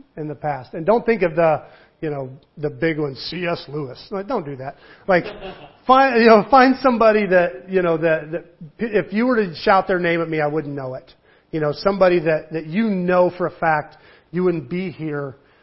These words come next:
worshiping Jesus. You wouldn't be here listening to the Word of God. You wouldn't be here engaged in the Christian life, um, and, and, and, and numbering yourselves among the people of God, if not for that person. And then maybe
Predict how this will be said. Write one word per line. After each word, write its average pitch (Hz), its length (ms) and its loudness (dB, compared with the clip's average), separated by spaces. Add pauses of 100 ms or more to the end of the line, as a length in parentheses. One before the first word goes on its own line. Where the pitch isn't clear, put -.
(160)
worshiping 175 580 -2
Jesus. 143 560 -8
You 175 80 -4
wouldn't 165 240 -4
be 170 200 -6
here 156 440 -2 (260)
listening 180 360 0
to 160 60 -4
the 165 60 -2
Word 160 200 0
of 143 100 -8
God. 151 280 -4
You 170 80 -2
wouldn't 180 200 0
be 175 140 -4
here 165 260 -2
engaged 156 760 -4
in 170 140 -2
the 151 100 -6
Christian 175 500 -8
life, 147 380 -8 (600)
um, 139 560 -6 (340)
and, 151 160 -6
and, 156 160 -8
and, 147 280 -10 (100)
and 139 380 -14
numbering 175 520 -2
yourselves 156 680 -6
among 156 260 -8
the 143 60 -10
people 156 240 -8
of 131 120 -10
God, 147 160 -6
if 139 100 -14
not 180 180 -8
for 220 60 -8
that 214 160 -4
person. 208 320 -6 (680)
And 185 140 0
then 185 200 2
maybe 220 560 0